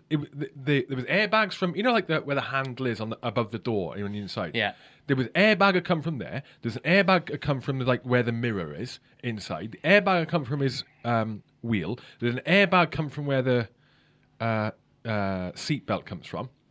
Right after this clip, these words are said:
Speaker 1: Mate, it was like Fort Knox on a game.
Speaker 2: Yeah.
Speaker 1: So I went in the opposite side, and the car, the guy was just sat there, old guy. He was sat there. He just, he wasn't speaking. He was, uh, wi-, eyes wide open. Just, he was just like, "What the fuck?"
Speaker 2: Yeah.
Speaker 1: Completely in shock, not doing anything. The car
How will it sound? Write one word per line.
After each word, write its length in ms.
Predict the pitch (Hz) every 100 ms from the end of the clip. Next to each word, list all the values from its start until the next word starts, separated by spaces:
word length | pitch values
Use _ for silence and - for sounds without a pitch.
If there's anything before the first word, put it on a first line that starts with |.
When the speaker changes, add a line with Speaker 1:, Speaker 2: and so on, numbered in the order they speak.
| _ _ _ -
Speaker 1:
Mate, 180 | 160 139
it 60 | 139
was 140 | 135
like 180 | 139 135
Fort 240 | - 113 110
Knox 240 | 135 -
on 60 | 90
a 40 |
game. 120 | 95
Speaker 2:
Yeah. 100 | 120
Speaker 1:
So 60 | 117
I 40 |
went 120 | 135
in 60 | 139
the 100 | 127
opposite 320 | 127 - 113
side, 320 | - 87 120 - - -
and 140 | 123 123
the 60 |
car, 380 | 123 - 151 113
the 100 | 104
guy 200 | 117 151
was 100 | 120
just 140 | 101 -
sat 160 | 110
there, 100 | 82 78
old 180 | 123 107
guy. 200 | 104 78 - -
He 80 |
was 100 | 123
sat 220 | - 123 -
there. 140 | 85
He 80 | 82
just, 200 | 104 - -
he 60 |
wasn't 220 | 123 135
speaking. 380 | - 120 110 110
He 60 | 107
was, 100 | 113
uh, 60 |
wi-, 340 | 123 120 127 123
eyes 260 | 120 123 110
wide 160 | 120
open. 380 | 110 107 110 104
Just, 220 | 101 95
he 120 | - 104
was 120 | 92
just 200 | 92 -
like, 180 | 82 82
"What 200 | 95 -
the 80 |
fuck?" 260 | 85 - 82 -
Speaker 2:
Yeah. 180 | 113 92 - - 98 110
Speaker 1:
Completely 460 | - 117 127 131 120
in 60 |
shock, 280 | 110 107 85
not 80 | 98
doing 160 | 104 104
anything. 200 | 92 82 - -
The 80 | -
car 520 | - 196 160 - 196